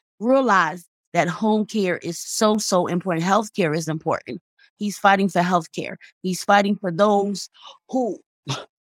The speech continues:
you know, get Medicare and Medicaid, which that's how a lot of us get paid. You know, it's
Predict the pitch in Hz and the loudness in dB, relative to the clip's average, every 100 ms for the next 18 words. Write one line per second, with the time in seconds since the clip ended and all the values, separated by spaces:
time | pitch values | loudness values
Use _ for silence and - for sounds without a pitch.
0 | _ - 240 240 208 277 - 247 247 220 | _ 2 4 6 4 0 2 4 2 0
1 | 254 226 233 277 233 233 202 202 220 - | 0 2 2 2 0 0 0 -2 -4 -8
2 | _ 240 247 - 240 202 202 254 277 208 | _ -4 -2 2 4 4 4 4 2 0
3 | 202 - 226 220 247 330 - - _ _ | -2 -2 -6 -2 -4 -4 -10 -18 _ _
4 | _ _ _ - 208 208 165 214 | _ _ _ -2 4 4 4 -4